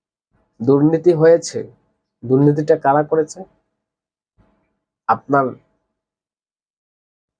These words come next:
নেতা নেত্রীরা। যদি দুর্নীতি না হতো,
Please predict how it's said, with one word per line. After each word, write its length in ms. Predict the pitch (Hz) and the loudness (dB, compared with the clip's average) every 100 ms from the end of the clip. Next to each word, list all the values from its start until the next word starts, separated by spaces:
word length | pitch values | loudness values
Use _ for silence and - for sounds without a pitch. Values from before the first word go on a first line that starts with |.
| _ _ - | _ _ -8
নেতা 280 | 127 147 151 | -4 -2 0
নেত্রীরা। 600 | 139 - - 104 90 - _ _ _ _ _ _ _ _ 113 | -2 -6 -12 -8 -8 -10 _ _ _ _ _ _ _ _ -10
যদি 340 | 117 123 117 | -6 -2 -2
দুর্নীতি 520 | 113 139 165 180 180 | 0 0 2 0 0
না 240 | 156 175 214 | -2 0 0
হতো, 340 | 156 110 104 | -4 -8 -14